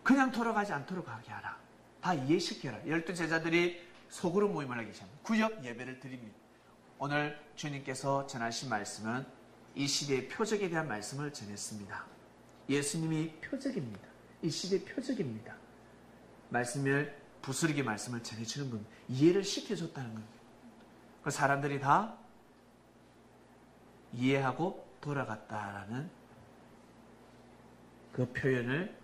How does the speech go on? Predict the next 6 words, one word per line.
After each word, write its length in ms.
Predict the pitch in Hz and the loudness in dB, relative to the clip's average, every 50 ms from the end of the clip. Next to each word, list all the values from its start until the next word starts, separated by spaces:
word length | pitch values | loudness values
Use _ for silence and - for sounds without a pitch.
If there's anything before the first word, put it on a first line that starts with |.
| - - | -18 -14
한 220 | - - 254 254 | -8 -4 -4 -2
것입니다. 440 | 240 247 220 - 143 117 104 98 - - - - - - - - - - - - - - - - - - - - - | -2 -2 -4 -4 -6 -6 -8 -10 -12 -16 -20 -20 -20 -20 -20 -20 -20 -20 -20 -20 -20 -20 -20 -20 -20 -20 -20 -2 2
"열두 340 | 139 151 143 143 151 160 139 | 4 4 4 4 0 -2 -2
바구니에 580 | 139 131 117 113 120 113 110 113 120 123 131 | 0 -2 -4 -4 -4 -4 -2 -2 -2 -2 -4
가득 320 | - - - - - - - | -6 -8 -8 -8 -8 -10 -10
찼더라." 680 | - - - - - 156 139 120 104 - - - - | -12 -12 -14 -12 -10 -8 -8 -6 -6 -8 -8 -12 -14